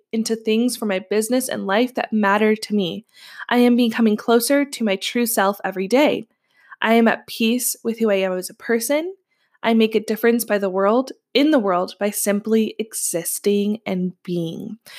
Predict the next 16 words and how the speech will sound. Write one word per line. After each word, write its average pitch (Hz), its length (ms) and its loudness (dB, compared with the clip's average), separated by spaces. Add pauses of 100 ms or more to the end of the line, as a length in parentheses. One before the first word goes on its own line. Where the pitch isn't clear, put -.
(280)
So 233 220 4
those 240 360 4
are 349 80 4
some 262 240 2
of 254 80 6
my 247 180 4
affirmations 202 840 0
that - 200 -2 (220)
I 190 260 4
like. 156 480 -6 (320)
And 214 260 2 (280)
I 233 520 4
really, 226 960 2
really 214 680 2
love 190 480 -2 (160)
affirmations. 180 960 -8